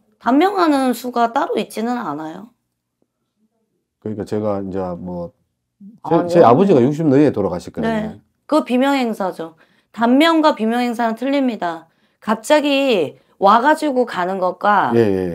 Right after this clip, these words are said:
Speaker 2: 예.
Speaker 1: 수명이 짧아가지고 그 수-, 숨을 걷어가는
Speaker 2: 어.
Speaker 1: 것과는 다른
Speaker 2: 음,
Speaker 1: 문제예요.
Speaker 2: 그럼 저는 수명은
Speaker 1: 그러니까, 네.
Speaker 2: 그
Speaker 1: 관리를 잘하고
Speaker 2: 관리
Speaker 1: 이렇게
Speaker 2: 잘하면은
Speaker 1: 되면, 그럼요.
Speaker 2: 저는 괜찮단 말이에요.
Speaker 1: 네.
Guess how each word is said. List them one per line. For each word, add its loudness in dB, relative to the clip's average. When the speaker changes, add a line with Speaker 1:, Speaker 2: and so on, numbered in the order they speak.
Speaker 2:
예. -16
Speaker 1:
수명이 0
짧아가지고 -2
그 -6
수-, -16
숨을 0
걷어가는 -4
Speaker 2:
어. -12
Speaker 1:
것과는 -2
다른 -8
Speaker 2:
음, -6
Speaker 1:
문제예요. -6
Speaker 2:
그럼 2
저는 2
수명은 2
Speaker 1:
그러니까, -4
네. 2
Speaker 2:
그 2
Speaker 1:
관리를 4
잘하고 -2
Speaker 2:
관리 4
Speaker 1:
이렇게 4
Speaker 2:
잘하면은 0
Speaker 1:
되면, -6
그럼요. -4
Speaker 2:
저는 0
괜찮단 -2
말이에요. -8
Speaker 1:
네. -4